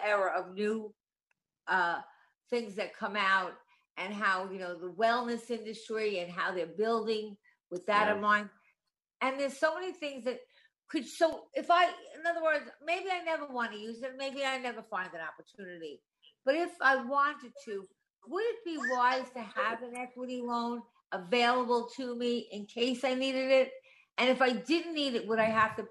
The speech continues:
Speaker 1: pay money for it
Speaker 2: Dottie,
Speaker 1: anyway?
Speaker 2: that's the,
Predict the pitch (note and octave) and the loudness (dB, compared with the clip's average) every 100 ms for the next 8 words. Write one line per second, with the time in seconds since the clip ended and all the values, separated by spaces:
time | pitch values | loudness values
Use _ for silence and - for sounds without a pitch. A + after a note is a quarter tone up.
0 | - G#3+ A#3 G#3+ A3+ A#3 B3 B3 C4 B3+ | -4 0 0 -2 0 2 0 -4 0 2
1 | C4 B3+ - _ _ _ _ _ _ - | 4 0 -6 _ _ _ _ _ _ 2
2 | G2+ G#2 A#3 - B3 - | 4 4 4 2 2 -4